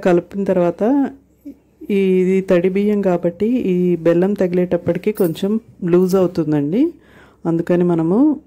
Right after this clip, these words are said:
ఒకటేసారి బియ్యం పిండిని వేసుకోకుండా కొంచెం కొంచెం యాడ్ చేసుకుంటూ ఉండాలి.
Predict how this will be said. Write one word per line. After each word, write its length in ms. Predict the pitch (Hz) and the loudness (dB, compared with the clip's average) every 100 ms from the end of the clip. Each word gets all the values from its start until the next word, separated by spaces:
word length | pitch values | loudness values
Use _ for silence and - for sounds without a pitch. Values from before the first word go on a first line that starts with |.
| _ - | _ -4
ఒకటేసారి 560 | 170 180 208 202 185 170 | -4 0 0 2 2 2
బియ్యం 200 | 165 165 | 0 -2
పిండిని 220 | 175 175 170 | -2 0 0
వేసుకోకుండా 600 | 156 - 165 160 151 190 | -2 -2 -6 -4 -4 -4
కొంచెం 360 | - 185 180 185 | -2 -4 -2 0
కొంచెం 200 | 180 180 165 | 0 0 0
యాడ్ 160 | 147 - | 0 0
చేసుకుంటూ 460 | 151 151 - 151 165 143 | -2 -2 -6 -2 0 0
ఉండాలి. 340 | 139 135 175 | 0 0 0